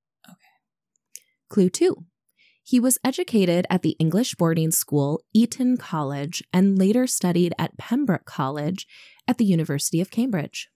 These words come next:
Speaker 1: Mm. Eton and Pembroke.
Speaker 2: Clue number three. After being discovered in a school play at Cambridge,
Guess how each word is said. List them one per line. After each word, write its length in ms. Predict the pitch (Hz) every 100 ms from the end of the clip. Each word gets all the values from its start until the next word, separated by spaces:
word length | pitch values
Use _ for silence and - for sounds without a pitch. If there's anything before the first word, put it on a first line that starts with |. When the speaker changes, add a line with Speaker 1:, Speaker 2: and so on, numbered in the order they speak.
| -
Speaker 1:
Mm. 500 | 220 214 208 190 185 _ _ _
Eton 380 | 220 220 - 190
and 220 | 175 170
Pembroke. 640 | - 214 202 180 185 _ - _ _ _ _ _ _ - _
Speaker 2:
Clue 200 | - 226
number 240 | 190 202 262
three. 340 | 311 370 170 - _ _ _ _ _ _ _ _ -
After 280 | 254 - 294
being 180 | 285
discovered 540 | 285 - 180 175 165 165
in 100 | 175
a 60 |
school 260 | 170 - 180
play 380 | - 165 147 143
at 160 | 165 -
Cambridge, 640 | - 139 147 139 151 -